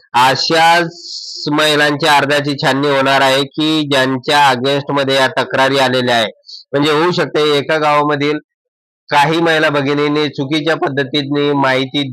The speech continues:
देऊन या योजनेचा जर लाभ घेतला असेल आणि ही माहिती उघडकीस आलेली असेल, तर त्या महिलांच्या against मध्ये ज्या काही तक्रारी आलेल्या असतील, तर त्याच महिलांचे जे काही अर्ज आहेत, तर ते परत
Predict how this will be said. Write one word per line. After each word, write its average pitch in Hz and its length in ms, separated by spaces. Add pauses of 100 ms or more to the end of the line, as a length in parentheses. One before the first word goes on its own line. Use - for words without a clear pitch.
(140)
देऊन 143 460 (240)
या 139 180
योजनेचा 135 540
जर 123 200
लाभ 135 300
घेतला 131 280
असेल 127 320
आणि 123 240
ही 170 100
माहिती 143 340
उघडकीस 156 520
आलेली 143 340
असेल, 123 400 (420)
तर 160 160
त्या 165 240
महिलांच्या 143 600
against 170 420
मध्ये 160 220
ज्या 156 120
काही 147 160 (120)
तक्रारी 160 360
आलेल्या 151 420
असतील, 131 340 (400)
तर 147 140
त्याच 156 520
महिलांचे 135 680
जे 135 160
काही 139 220
अर्ज 123 340
आहेत, 135 340
तर 135 160
ते 139 140 (120)
परत 135 300